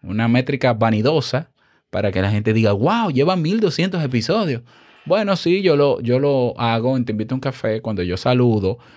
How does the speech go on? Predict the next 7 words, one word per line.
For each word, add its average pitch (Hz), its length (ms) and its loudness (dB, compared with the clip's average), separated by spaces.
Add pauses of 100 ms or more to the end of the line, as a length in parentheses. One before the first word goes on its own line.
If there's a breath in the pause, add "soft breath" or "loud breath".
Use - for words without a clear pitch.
(140 loud breath)
"Bienvenidos, 147 540 2
este 151 180 -4
es 139 60 -8
el 143 120 2
episodio". 139 480 0 (440 soft breath)
Más 107 240 0
nada, 135 540 0